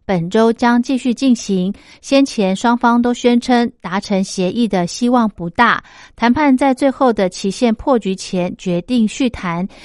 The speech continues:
显示似乎出现了进展，双方仍有意在月底最后大限前努力，避免英国无协议脱欧的决裂局面。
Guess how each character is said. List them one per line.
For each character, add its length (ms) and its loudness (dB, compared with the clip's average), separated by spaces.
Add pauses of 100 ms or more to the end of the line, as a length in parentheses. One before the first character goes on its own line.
显 220 0
示 320 2
似 220 0
乎 180 -2
出 240 -4
现 300 0
了 160 0
进 260 2
展， 260 -2 (280)
双 180 2
方 260 4
仍 260 0
有 260 2
意 280 -2
在 280 0
月 160 4
底 260 -4
最 180 4
后 240 0
大 240 0
限 240 0
前 280 -2
努 240 -2
力， 300 2 (340)
避 100 0
免 220 6
英 160 2
国 340 4
无 160 -2
协 300 -4
议 220 0
脱 240 -4
欧 240 2
的 260 0
决 260 -4
裂 280 0
局 240 -8
面。 360 -2